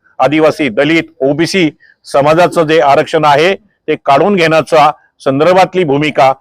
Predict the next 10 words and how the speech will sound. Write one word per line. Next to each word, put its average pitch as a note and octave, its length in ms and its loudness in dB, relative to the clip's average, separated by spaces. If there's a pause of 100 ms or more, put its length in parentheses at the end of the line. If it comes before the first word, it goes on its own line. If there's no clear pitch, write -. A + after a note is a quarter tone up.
(240)
काँग्रेसची E3+ 460 0
आहे D3+ 240 2 (220)
आणि C#3 220 -4
तशा D#3 220 -2
प्रकारचं C#3+ 560 -2
वक्तव्य C3 440 0
राहुल A#2 300 0
गांधीने A2+ 380 -2
केलेलं G2+ 280 -6
आहे. E2+ 100 -10